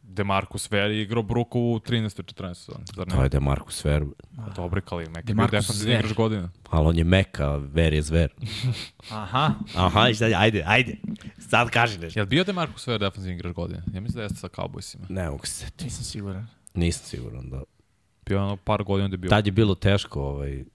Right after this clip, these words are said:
Speaker 1: Mm. Harrison
Speaker 2: Bila
Speaker 1: je bio
Speaker 2: era.
Speaker 1: dve hiljade osme. James Harrison.
Speaker 2: Bio je Ray, bio
Speaker 3: To
Speaker 2: je
Speaker 3: je
Speaker 2: Reed.
Speaker 3: bio s-,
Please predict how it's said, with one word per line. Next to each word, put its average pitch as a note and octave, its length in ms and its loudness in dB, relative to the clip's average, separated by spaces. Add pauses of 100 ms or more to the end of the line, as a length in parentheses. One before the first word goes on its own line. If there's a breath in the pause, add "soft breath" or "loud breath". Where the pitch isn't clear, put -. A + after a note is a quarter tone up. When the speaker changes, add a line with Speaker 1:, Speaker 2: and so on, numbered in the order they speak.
(140)
Speaker 1:
Mm. G2+ 420 -4 (640 loud breath)
Harrison A#2+ 400 2
Speaker 2:
Bila F2+ 160 6
Speaker 1:
je E2+ 80 6
bio G#2 100 6
Speaker 2:
era. E2 100 2
Speaker 1:
dve A2+ 120 2
hiljade A2+ 320 0
osme. A2 500 0 (400 soft breath)
James F#2 280 -4
Harrison. F2+ 440 -6 (1800 loud breath)
Speaker 2:
Bio F2 240 6
je D#2+ 60 6
Ray, F2+ 220 6
bio D#2 180 2
Speaker 3:
To F#3+ 60 8
Speaker 2:
je F#3+ 40 8
Speaker 3:
je F#3+ 40 8
Speaker 2:
Reed. F#3 120 4
Speaker 3:
bio F#3 140 6
s-, - 240 -2